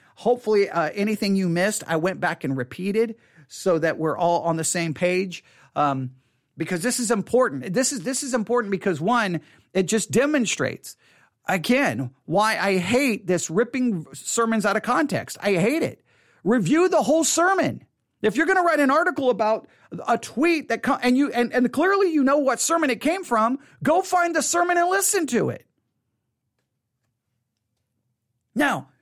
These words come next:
can we criticize Andy Stanley's kinda sloppy introduction? Yes, we can.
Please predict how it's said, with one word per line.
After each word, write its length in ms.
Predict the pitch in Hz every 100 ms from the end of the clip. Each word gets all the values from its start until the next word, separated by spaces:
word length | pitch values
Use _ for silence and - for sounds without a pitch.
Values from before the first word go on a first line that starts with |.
| _
can 240 | - 294 294
we 140 | 285
criticize 800 | - 302 339 - 294 285 294 - - _ -
Andy 300 | 269 277 269
Stanley's 720 | - 269 285 262 208 - -
kinda 320 | - 262 240
sloppy 640 | - - 233 254 269 262 233 -
introduction? 800 | 247 269 247 196 285 - 370 381 339 _ _ -
Yes, 640 | 302 349 359 - - - _ _ _ _ _ _ _ _ -
we 240 | 254 269
can. 640 | - 285 349 320 143 110